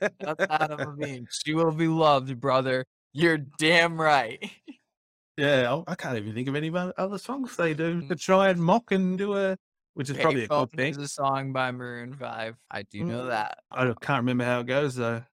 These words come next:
Speaker 1: I'm not saying.
Speaker 2: Something else apparently you shouldn't do.
Speaker 1: Ooh.
Speaker 2: You brought this to my attention.
Speaker 1: Oh, <laughs> yeah.
Speaker 2: So we like to delve into a few things.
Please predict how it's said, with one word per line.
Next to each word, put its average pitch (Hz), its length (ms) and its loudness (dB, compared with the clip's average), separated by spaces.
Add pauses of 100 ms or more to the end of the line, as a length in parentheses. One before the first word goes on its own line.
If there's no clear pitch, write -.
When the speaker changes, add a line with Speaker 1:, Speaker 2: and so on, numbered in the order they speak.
(180)
Speaker 1:
I'm 101 140 -10
not 78 220 -12
saying. - 500 -20
Speaker 2:
Something 170 400 0
else 160 400 4
apparently 151 500 2
you 139 80 2
shouldn't 135 460 -2
do. 143 380 8 (520)
Speaker 1:
Ooh. 127 380 -4 (720)
Speaker 2:
You 151 140 0
brought 147 220 2
this 143 200 -4
to - 80 -6
my 143 140 4
attention. 160 560 -4 (1040)
Speaker 1:
Oh, 170 440 2
<laughs> 196 280 -2
yeah. 240 400 2 (1300)
Speaker 2:
So 127 760 0
we 143 160 -2
like 143 260 2
to 135 80 -10
delve 127 300 0
into 127 220 -2
a 120 40 -2
few 127 280 -2
things. 123 600 -6